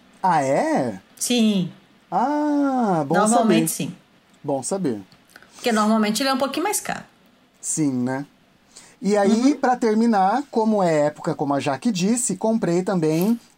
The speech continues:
Speaker 1: morango. Morangos da França, que normalmente são
Speaker 2: Ah,
Speaker 1: mais
Speaker 2: esse é caro.
Speaker 1: caros ainda. Mas você
Speaker 2: Esse
Speaker 1: sabia
Speaker 2: vai
Speaker 1: que
Speaker 2: custar
Speaker 1: tava
Speaker 2: um
Speaker 1: o
Speaker 2: rim.
Speaker 1: mesmo preço do morango da França e da Espanha?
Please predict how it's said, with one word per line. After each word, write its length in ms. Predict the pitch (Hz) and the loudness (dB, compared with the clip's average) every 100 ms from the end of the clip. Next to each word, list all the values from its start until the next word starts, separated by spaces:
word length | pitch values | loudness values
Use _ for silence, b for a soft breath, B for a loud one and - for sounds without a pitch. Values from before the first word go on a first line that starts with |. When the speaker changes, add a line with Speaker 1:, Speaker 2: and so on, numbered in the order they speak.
| _ _ - | _ _ -2
Speaker 1:
morango. 1400 | 180 208 196 185 180 240 247 247 208 202 190 180 160 143 | 0 2 2 2 2 2 2 2 2 2 2 2 2 0
Morangos 680 | 151 170 160 185 247 240 190 | 0 0 2 2 2 0 0
da 180 | 226 277 | 0 -2
França, 1200 | - 226 214 214 208 185 - 165 151 135 123 110 | -6 -2 0 2 0 -2 -2 0 0 0 -2 -4
que 100 | - | -4
normalmente 460 | 170 160 160 185 185 | -2 0 0 -2 0
são 100 | 190 | 2
Speaker 2:
Ah, 40 | |
Speaker 1:
mais 160 | 190 240 | 2 2
Speaker 2:
esse 80 | 277 | 0
é 40 | |
caro. 300 | - 185 190 | 0 2 2
Speaker 1:
caros 140 | 196 220 | 2 -2
ainda. 380 | 254 185 135 B B B B | -2 -2 -4 B B B B
Mas 180 | 208 277 | -2 0
você 60 | 214 | 2
Speaker 2:
Esse 100 | 214 | 2
Speaker 1:
sabia 140 | 190 | 2
Speaker 2:
vai 100 | 269 | 0
Speaker 1:
que 60 | 240 | 2
Speaker 2:
custar 120 | - | 2
Speaker 1:
tava 120 | 175 | 4
Speaker 2:
um 20 | |
Speaker 1:
o 40 | 170 | 4
Speaker 2:
rim. 60 | |
Speaker 1:
mesmo 380 | 196 285 233 185 | 4 4 2 0
preço 360 | 220 214 202 196 | 0 0 0 -2
do 80 | |
morango 360 | 180 175 185 165 | 0 2 2 2
da 140 | 160 | 0
França 340 | 151 185 180 170 | 0 0 0 0
e 40 | |
da 120 | 143 | 0
Espanha? 600 | 139 - 202 180 135 120 | -2 -2 -2 0 0 -2